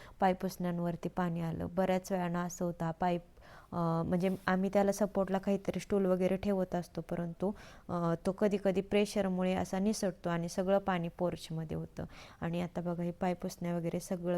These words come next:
भिजलेलं आहे आणि आता, अ, हा, हे सगळं मला स्वच्छ करावं लागेल. म्हणजे कधी कधी आपण, अ, एक काम करायला जातो आणि त्याचा असा वाढवा होऊन बसतो. बऱ्याच वेळा असं होतं. मागे पण ना एकदा, अ, म-,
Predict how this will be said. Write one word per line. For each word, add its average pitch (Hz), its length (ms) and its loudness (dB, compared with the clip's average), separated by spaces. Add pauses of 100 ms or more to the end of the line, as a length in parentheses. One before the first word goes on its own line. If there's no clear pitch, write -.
भिजलेलं 170 460 0
आहे 165 160 0 (380)
आणि 165 220 -2
आता, 165 280 -2 (320)
अ, 170 340 0
हा, 180 260 0 (180)
हे 185 180 0
सगळं 190 260 0
मला 175 220 0
स्वच्छ 208 360 -2
करावं 180 340 0
लागेल. 165 260 -2
म्हणजे 165 300 -2
कधी 196 180 0 (100)
कधी 202 240 2 (340)
आपण, 196 400 2
अ, 180 260 4
एक 190 280 2
काम 202 220 6
करायला 190 380 6
जातो 190 360 4
आणि 175 360 0
त्याचा 185 280 0
असा 175 240 -2
वाढवा 190 260 4
होऊन 160 300 -2
बसतो. 156 360 -6 (320)
बऱ्याच 185 400 4
वेळा 180 180 4
असं 175 260 0
होतं. 170 260 -4
मागे 190 320 2
पण 196 200 0
ना 190 120 2
एकदा, 180 360 0 (380)
अ, 175 200 4
म-, 180 420 6